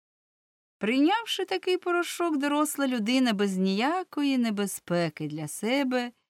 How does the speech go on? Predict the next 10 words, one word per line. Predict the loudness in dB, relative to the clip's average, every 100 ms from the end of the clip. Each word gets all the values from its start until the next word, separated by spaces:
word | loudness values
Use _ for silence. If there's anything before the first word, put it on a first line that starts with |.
| _ _ _
кілька | 0 4 4 2 -2
годин | 0 -2 0 2 4 4 4 4
міцно | 2 -2 -4 -8 -8
проспала | -6 -6 -6 -10 -6 -4 -4 -6 -8
б. | -12 _ _ _ _ _ _ _ _ _
Сказавши, | -20 -8 -4 0 2 2 0 -8 -8 -8
що | -10 -10 -6
порошок | -4 -4 -4 -2 -4 -4 _
краще | -2 0 0 -4 -10 -10
вживати, | -8 -6 -4 -2 -4 -4 -8